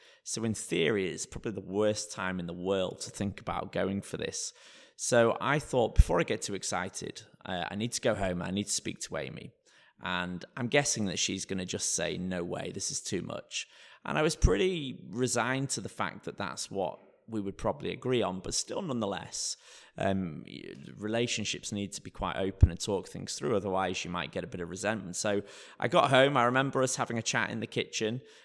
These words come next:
um, and I remember sort of saying, "Listen, this is the opportunity. Um, it's probably gonna be quite a long application process. What do you think?" And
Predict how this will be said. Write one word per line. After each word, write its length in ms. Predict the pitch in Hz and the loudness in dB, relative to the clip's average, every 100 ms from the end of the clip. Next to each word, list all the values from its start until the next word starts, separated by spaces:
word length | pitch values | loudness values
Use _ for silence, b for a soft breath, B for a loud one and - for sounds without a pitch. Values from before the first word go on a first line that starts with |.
| B | B
um, 460 | - 104 101 98 98 | 2 4 4 4 0
and 300 | 107 104 104 | -2 -2 -2
I 60 | 98 | -2
remember 320 | 104 110 - | -2 -2 -4
sort 220 | - 107 | -4 -4
of 80 | 98 | -4
saying, 360 | - 101 104 | 0 0 0
"Listen, 360 | 98 123 - 92 | -2 -2 -2 -4
this 200 | 101 - | -4 -4
is 160 | 95 - | -6 -8
the 240 | 98 98 95 - | -6 -6 -6 -12
opportunity. 880 | 98 - - 104 113 - 90 107 B B B - | -12 -8 -4 -2 -4 -4 -4 -6 B B B -10
Um, 300 | 98 92 90 | -4 -4 -4
it's 200 | 82 - | -6 -8
probably 340 | - - - | -8 -8 -6
gonna 200 | 107 98 | -4 -4
be 100 | 90 | -4
quite 320 | 95 - 110 - | 0 2 2 0
a 60 | |
long 360 | 98 101 101 98 | 0 0 0 -4
application 640 | - - - 113 110 95 | -2 -2 0 -2 -2 -6
process. 560 | 95 92 90 - 98 - | -6 -4 -4 -4 -6 -2
What 200 | 101 - | -2 -4
do 120 | - | -10
you 80 | 98 | -12
think?" 640 | - 233 175 92 - - B B B B _ | -4 -2 0 -4 -8 -20 B B B B _
And 420 | - 120 123 120 | 0 2 2 -2